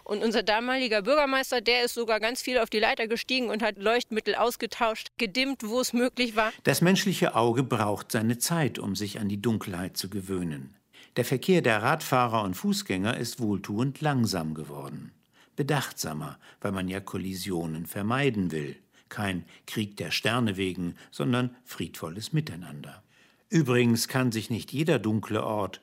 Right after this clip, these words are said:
Speaker 2: Sternenpark nennen. Über die Regeln wacht die International Dark Sky Association. Auch Spiekeroog hat sich mit Erfolg von ihr zertifizieren lassen.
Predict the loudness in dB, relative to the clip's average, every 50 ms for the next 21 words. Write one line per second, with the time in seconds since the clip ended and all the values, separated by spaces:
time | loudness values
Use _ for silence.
0 | _ _ -10 -8 -6 -2 0 0 0 0 -2 -2 -4 -6 -6 -6 -6 -6 -6 -8
1 | -10 -12 -10 -10 -8 -10 -10 -12 -14 -18 -20 _ _ _ _ -20 -16 -8 -2 0
2 | 2 4 4 6 6 6 6 6 4 4 4 4 4 2 0 0 -6 -12 _ -6
3 | -4 -4 -2 -2 -2 -2 -2 0 0 0 0 2 2 4 4 4 4 2 0 0
4 | -4 -12 -20 _ _ 0 2 4 4 2 0 0 0 0 0 2 0 0 2 2
5 | 0 -2 -4 -4 -4 -2 -2 -2 -4 -2 0 0 0 0 -2 -4 -6 -8 -8 -12
6 | -16 _ _ _ _ -20 -20 _ _ -2 -2 -2 0 -2 -2 0 0 0 2 2
7 | 0 0 -2 -4 -12 -20 -20 -10 -8 -8 -6 -6 -6 -4 -4 -4 -4 -6 -8 -6
8 | -2 0 0 0 0 -4 -10 _ _ _ _ -10 -8 -6 -6 -6 -4 -4 -2 -2
9 | -2 -4 -4 -6 -6 -6 -10 -10 -10 -8 -6 -4 -4 -2 -2 -2 -2 -2 -6 -8
10 | -8 -6 -6 -6 -6 -8 -14